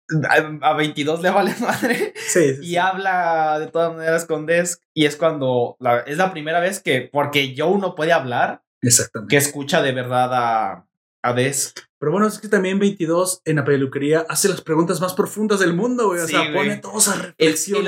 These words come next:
Speaker 1: las que están ahí, unas que están ahí, le dan una paletita, güey. Y uno de ellos piensa que es por la paleta, güey. Y dice, "¿Puedo agarrar una?"
Speaker 2: Quiero, quiero algo de eso que le está tomando.
Speaker 1: <laughs> Yo quiero que ese güey está fumando prácticamente,
Speaker 2: Básicamente,
Speaker 1: digo.
Speaker 2: sí.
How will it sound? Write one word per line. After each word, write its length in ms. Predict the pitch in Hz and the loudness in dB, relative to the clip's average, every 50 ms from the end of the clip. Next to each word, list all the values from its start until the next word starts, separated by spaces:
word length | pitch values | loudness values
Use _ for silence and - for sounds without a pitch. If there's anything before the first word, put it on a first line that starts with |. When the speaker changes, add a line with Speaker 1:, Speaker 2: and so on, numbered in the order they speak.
| 190 | 0
Speaker 1:
las 80 | 190 202 | 0 0
que 40 | 220 180 | 0 0
están 240 | 156 185 202 220 233 | 0 0 0 0 2
ahí, 280 | 247 240 247 254 247 - - - | 0 0 0 -2 -4 -8 -12 -4
unas 240 | - 226 262 254 - | 2 4 4 4 4
que 80 | - 208 | -2 -4
están 180 | 190 196 202 | -2 -2 0
ahí, 160 | 220 214 - | 0 -2 -2
le 140 | 156 156 160 | -2 -2 0
dan 120 | 165 165 185 | 0 0 0
una 160 | 208 233 226 | 0 -2 0
paletita, 520 | - 143 143 139 143 175 175 - 175 170 160 | 0 0 0 0 -2 -6 -4 2 2 4 4
güey. 280 | 156 151 147 147 - _ _ _ - | 4 2 0 -4 -8 _ _ _ -6
Y 80 | 156 180 | -4 -2
uno 100 | 196 214 220 | 0 2 2
de 40 | |
ellos 140 | 214 233 226 | 2 0 -2
piensa 280 | - - 226 240 254 - | -2 -2 0 2 2 2
que 60 | 233 | 0
es 60 | - - | -4 -2
por 160 | - 277 240 | -2 0 0
la 160 | 226 226 - | 0 0 0
paleta, 340 | 202 208 226 226 226 240 214 | 0 -2 -2 0 0 0 0
güey. 180 | 208 202 196 196 _ _ - | 0 0 -2 -4 _ _ -2
Y 60 | 160 | -2
dice, 120 | 156 156 135 | 0 0 0
"¿Puedo 180 | - 254 269 | -2 -2 0
agarrar 400 | 254 208 226 220 254 247 - 269 | 0 0 0 0 0 0 0 0
una?" 460 | 294 285 294 294 285 294 285 285 277 - - | 0 0 0 0 0 0 0 0 0 0 0
Speaker 2:
Quiero, 160 | - 165 156 - | -2 -2 -2 0
quiero 140 | - 208 202 208 | 0 2 2 2
algo 160 | 208 196 180 | 0 -2 -2
de 100 | 180 202 | -4 -2
eso 240 | 202 - 214 196 - | -2 0 0 0 0
que 80 | 180 | 2
le 60 | 175 | 0
está 120 | 165 - 170 | 2 0 -2
tomando. 260 | - 170 160 156 151 151 | -4 -4 -2 0 0 0
Speaker 1:
<laughs> 680 | 147 143 - - - - - 453 453 440 - - - | 2 2 2 0 0 -2 -2 0 0 0 -2 -4 -4
Yo 140 | - 226 - | -4 -2 0
quiero 260 | - 247 233 220 214 | 2 2 2 0 0
que 60 | 220 | -2
ese 140 | 233 240 233 | -2 -2 0
güey 160 | 208 226 226 | 0 -2 0
está 160 | 226 226 226 | 0 0 -2
fumando 500 | - 220 214 202 190 185 196 196 196 202 | -2 -4 -4 0 2 2 2 0 -2 -2
prácticamente, 560 | 196 190 190 185 202 - 185 165 165 180 170 143 | 0 0 0 0 0 -2 0 0 0 0 0 2
Speaker 2:
Básicamente, 440 | 147 143 143 - 147 139 135 135 139 | 2 0 0 0 0 -2 -2 0 -2
Speaker 1:
digo. 160 | 143 147 156 | 0 0 0
Speaker 2:
sí. 380 | - - 147 139 135 127 123 | -2 -4 -2 -2 -2 -2 0